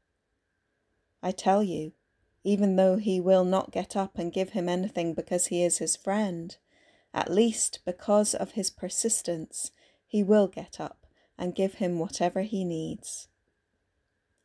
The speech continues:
So I say to you, ask, and it will be given to you. Search, and you will find. Knock, and the door will be opened for you.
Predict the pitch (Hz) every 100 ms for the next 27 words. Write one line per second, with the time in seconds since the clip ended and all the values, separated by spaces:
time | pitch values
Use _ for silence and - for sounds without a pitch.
0 | _ _ _ - - 226 233 233 - 254
1 | 247 - 156 151 151 185 _ _ _ _
2 | - 196 175 - - - _ _ _ _
3 | - 214 226 247 220 254 254 196 - 160
4 | 151 151 - 151 156 160 - _ _ _
5 | _ _ _ - - 226 - - - -
6 | _ _ _ _ 190 196 208 185 170 196
7 | 214 220 - 165 156 160 160 - _ _
8 | _ _ _ _ _ 226 220 - - -
9 | _ _ _ _ _ 190 190 180 - 190
10 | 196 202 185 180 180 170 - 190 202 -
11 | 190 190 - 185 165 156 151